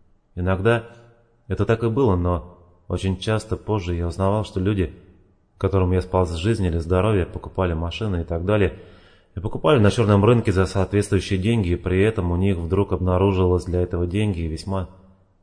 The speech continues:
немалые по тем временам. Подобное оставляло неприятный осадок на душе, но я по-прежнему горел желанием помогать людям. А некоторые люди продолжали преподносить мне особые уроки их благодарности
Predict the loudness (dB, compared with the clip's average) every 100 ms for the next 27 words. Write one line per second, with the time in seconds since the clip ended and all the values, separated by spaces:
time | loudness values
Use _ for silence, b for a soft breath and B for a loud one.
0 | _ -4 0 2 0 0 -2 0 0 2
1 | 2 2 2 -2 -10 _ _ _ _ _
2 | _ _ _ _ _ -6 -2 0 0 2
3 | 4 4 4 2 2 2 0 -2 -4 -2
4 | -2 -2 -2 0 0 0 B B B B
5 | B -6 2 2 2 0 2 4 4 2
6 | 2 2 2 0 -2 -2 0 0 0 -2
7 | -2 -4 -8 -16 _ _ _ _ _ _
8 | _ _ _ 0 0 0 0 0 0 -2
9 | -4 -10 -20 _ _ _ _ -4 0 2
10 | 2 0 -2 -4 -2 -2 -4 -4 -2 -2
11 | -2 0 0 2 0 -2 -6 -12 -16 _
12 | _ _ _ -8 -8 -12 -20 _ _ _
13 | -6 -4 -2 2 2 2 -2 -6 -14